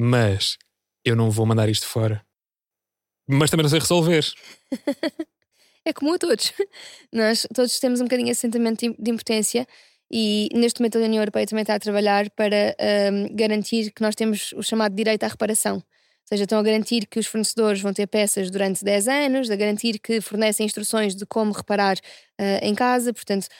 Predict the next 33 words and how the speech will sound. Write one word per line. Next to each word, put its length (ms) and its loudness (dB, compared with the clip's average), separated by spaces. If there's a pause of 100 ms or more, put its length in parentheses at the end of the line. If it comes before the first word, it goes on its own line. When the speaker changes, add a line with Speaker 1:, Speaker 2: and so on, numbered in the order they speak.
(200)
Speaker 2:
não 180 2
dá, 160 0 (120)
não 100 -2
vai 80 0
dar 80 0
para 80 -4
tudo, 220 -2 (120)
mas 140 -6
vai 80 2
dar 80 2
para 80 -4
muita 160 -2
coisa. 340 -2 (280)
Speaker 1:
Boa. 360 -2
Speaker 2:
Ahm, 540 2
mas 180 4
sim, 180 2
nós 200 2
tivemos 400 0
um, 460 2
um 260 0
projeto 380 -2
de 40 -
reparação, 560 0
na 100 2
altura 360 -2
foi 200 -2
na 100 2
zona 260 0
do 140 0
ele-, 240 0
do, 400 0
hum, 440 -2